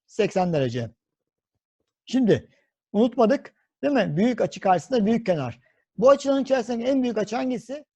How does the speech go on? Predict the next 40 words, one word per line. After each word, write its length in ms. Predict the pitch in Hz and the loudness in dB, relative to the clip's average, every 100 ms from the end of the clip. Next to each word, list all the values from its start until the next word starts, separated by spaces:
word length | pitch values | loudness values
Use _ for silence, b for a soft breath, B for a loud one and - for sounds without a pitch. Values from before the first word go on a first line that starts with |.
| _ _ | _ _
Seksen 440 | - 233 226 247 226 | -8 -8 -6 -10 -8
derece 220 | 208 190 | -8 -10
olan 280 | 254 285 247 _ | -10 -12 -16 _
C 180 | - 220 | -6 -4
açısı. 420 | 185 - 123 131 - _ _ _ | -4 -8 -18 -20 -20 _ _ _
O 160 | 226 254 | -6 -4
halde 360 | 226 175 156 | -4 -6 -8
C 180 | 214 240 | -4 -6
açısının 340 | 220 190 202 | -6 -12 -12
karşısındaki 460 | 185 190 165 185 156 | -8 -10 -10 -12 -8
C 200 | 220 240 | -6 -6
kenarı 300 | 208 214 233 | -6 -6 -6
da 160 | 277 285 _ _ | -8 -10 _ _
hepsinden 460 | 269 - 247 254 233 | -10 -10 -10 -8 -6
daha 240 | 208 202 | -4 -4
büyüktür. 460 | 160 135 - 135 - _ _ 151 | -6 -10 -14 -20 -20 _ _ -6
E, 120 | 160 | 0
B 120 | 285 | 0
açısı 360 | 285 262 - 247 | -2 -8 -10 -10
yetmiş 240 | 233 - | -10 -14
iki 160 | 277 247 | -8 -4
derece 300 | 233 196 190 | -4 -4 -6
ise 340 | - 285 302 _ _ | -4 -8 -8 _ _
o 60 | 226 | -8
aynı 160 | 240 226 | -6 -4
zamanda 380 | 214 240 269 | -6 -4 0
B 220 | 269 285 269 | 2 2 0
kenarı 320 | 240 208 185 | -6 -4 -4
da 60 | |
o 60 | 170 | -4
zaman 360 | 160 156 127 - - | -6 -8 -10 -16 -6
C'den 440 | 190 170 190 190 | -4 -2 -4 -4
bir 120 | 185 | -8
küçük, 320 | - - 269 _ _ _ _ - | -10 -16 -16 _ _ _ _ -14
e, 380 | 160 160 160 160 151 _ _ _ _ _ _ | -8 -6 -4 -6 -10 _ _ _ _ _ _
ama 340 | 175 190 233 b b b - | -8 -4 -4 b b b -2
A'dan 400 | 214 190 196 262 | 0 0 -2 -2
da 120 | 240 | -2
bir 160 | 254 | -2
büyüktür. 460 | 214 175 - 139 | 0 -2 -2 -12